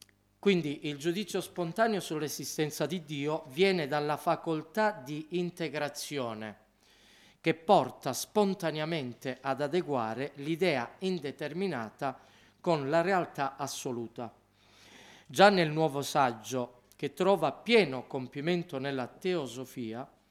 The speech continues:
sono scanditi i punti di orientamento del discorso sull'esistenza di Dio. Troveremo una struttura analitica che entra in fusione con la logica accompagnata dalla psicologia,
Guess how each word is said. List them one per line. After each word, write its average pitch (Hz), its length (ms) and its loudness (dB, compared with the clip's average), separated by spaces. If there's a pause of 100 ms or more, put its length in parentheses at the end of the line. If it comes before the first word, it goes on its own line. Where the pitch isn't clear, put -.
(160)
sono 180 300 2
scanditi 185 540 0
i 151 60 -4
punti 214 340 0
di 143 100 0
orientamento 156 880 0
del 127 200 -6
discorso 131 640 -6
sull'esistenza 127 800 -8
di 120 220 -12
Dio. 113 380 -8 (840)
Troveremo 180 720 4
una 156 240 -2
struttura 165 580 -2
analitica 151 800 -4
che 170 200 2
entra 196 300 2
in 147 140 -2
fusione 196 880 2
con 151 220 0
la 156 100 4
logica 185 720 0
accompagnata 156 1200 -8
dalla 135 240 -4
psicologia, 120 880 -10